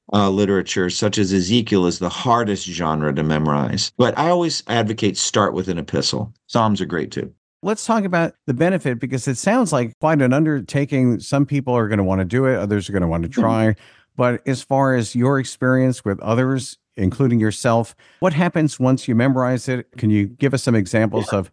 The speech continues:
Speaker 2: you know, obviously, I know we're better for it, but how?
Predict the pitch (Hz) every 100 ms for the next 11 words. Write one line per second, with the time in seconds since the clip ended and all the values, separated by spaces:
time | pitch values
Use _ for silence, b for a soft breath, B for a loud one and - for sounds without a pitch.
0 | _ 107 107 113 143 135 - 113 110 b
1 | b b 107 127 127 107 160 214 143 -
2 | 90 98 110 95 110 76 73